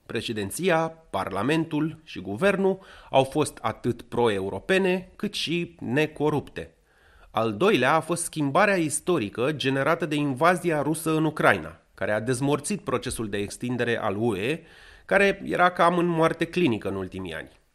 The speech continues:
A fost deci o combinație de conjunctură politică internă favorabilă și context geopolitic propice. Haideți să vedem cum au decurs mai concret lucrurile.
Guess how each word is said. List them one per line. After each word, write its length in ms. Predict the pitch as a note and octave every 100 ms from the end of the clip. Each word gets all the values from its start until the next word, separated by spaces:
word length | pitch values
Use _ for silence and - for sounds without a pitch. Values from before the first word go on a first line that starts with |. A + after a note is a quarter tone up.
| _ _ -
A 100 | C#3+
fost 200 | G3 G3
deci 160 | G#3
o 60 | F#3+
combinație 560 | F3 E3 E3+ F3 F3+
de 100 | D#3
conjunctură 640 | D3+ D3 B2 B2+ A#2+ B2 A2+
politică 480 | - A2 G2+ G2 F#2+
internă 440 | F#2+ G2+ G2+ F2+
favorabilă 840 | - G2 E2+ G#2+ F3+ F#3+ F#3+ G3 - -
și 200 | - E3+
context 560 | - F3+ E3 G3 - -
geopolitic 920 | C#3 F3+ E3 F#3 G3 F3 F3 - - -
propice. 560 | D#3 - - - - - _ _ -
Haideți 360 | - G3+ F#3 F#3+
să 80 | E3
vedem 220 | F3 F3
cum 180 | F3+ F3+
au 120 | E3+
decurs 320 | D#3+ E3+ E3
mai 200 | F3 D#3+
concret 380 | E3 D3+ E3 D#3+
lucrurile. 600 | D#3 - F#2+ F2 E2 -